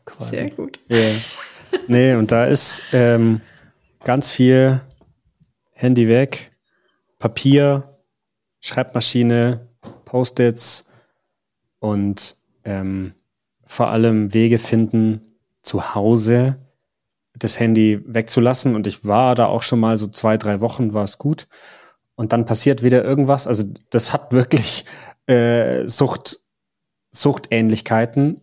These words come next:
Speaker 1: Aber ich glaube, dass das eben zu einem gewissen Grad sehr viele Menschen in der ganzen Welt, die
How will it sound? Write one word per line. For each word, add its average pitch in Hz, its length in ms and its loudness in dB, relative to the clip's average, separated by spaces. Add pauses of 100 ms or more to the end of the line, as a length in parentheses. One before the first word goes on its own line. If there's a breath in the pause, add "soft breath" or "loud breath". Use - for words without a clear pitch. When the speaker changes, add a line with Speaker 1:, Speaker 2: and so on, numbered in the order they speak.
Speaker 1:
Aber 110 200 -2
ich - 140 -6
glaube, 127 420 2
dass 113 220 0
das - 180 -4
eben 110 280 0
zu - 100 -2
einem 101 140 -2
gewissen 113 440 -2
Grad 101 400 -2 (540 soft breath)
sehr 131 420 0
viele 131 400 2
Menschen 98 720 -4 (1200)
in 98 440 -2 (720)
der 107 100 0
ganzen 117 380 0
Welt, 98 420 -2
die 98 380 -4